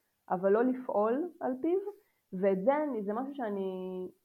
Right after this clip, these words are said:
גם, אה, מביאה לריטריט, ו-, וממש מעבירה אותו בסשנים, אה, ככה אפילו לפני שאנחנו יוצאים, יוצאים למצוק, והרבה פעמים אנשים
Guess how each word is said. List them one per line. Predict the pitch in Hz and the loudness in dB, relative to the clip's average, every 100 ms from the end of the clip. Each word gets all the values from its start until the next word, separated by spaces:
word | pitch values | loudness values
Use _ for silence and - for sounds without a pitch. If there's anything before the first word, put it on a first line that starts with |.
| _ _ 190 | _ _ -6
גם, | 208 233 254 262 | -2 -2 -2 -6
אה, | 233 208 | -6 -4
מביאה | 190 185 190 190 214 220 208 | -4 -2 -2 0 0 0 0
לריטריט, | 180 185 - 196 302 - _ _ _ _ _ | -2 -4 -4 -2 -2 -4 _ _ _ _ _
ו-, | 196 190 175 196 185 185 180 180 180 180 - _ _ _ _ _ | -8 -8 -6 -2 -2 -2 -4 -6 -6 -8 -10 _ _ _ _ _
וממש | 202 202 226 285 - | 0 2 2 -2 -2
מעבירה | 254 202 214 262 | 0 2 4 4
אותו | 302 | 4
בסשנים, | 240 214 214 254 - 392 240 240 294 311 _ _ _ _ - | 0 0 0 -2 -2 -2 -2 -2 -6 -10 _ _ _ _ -4
אה, | 196 202 196 196 196 | -2 0 0 -2 -4
ככה | 208 - 208 | -8 -2 -2
אפילו | 202 285 | 0 0
לפני | 311 302 302 | 0 0 -2
שאנחנו | 302 302 247 | -4 -2 -4
יוצאים, | 240 277 | -4 -4
יוצאים | 226 220 269 | -2 -2 -2
למצוק, | 285 254 233 320 349 - | -2 -2 0 0 0 0
והרבה | 185 185 | 0 0
פעמים | 220 262 277 | -2 -2 -2
אנשים | 247 - 262 277 | -6 -6 -6 -6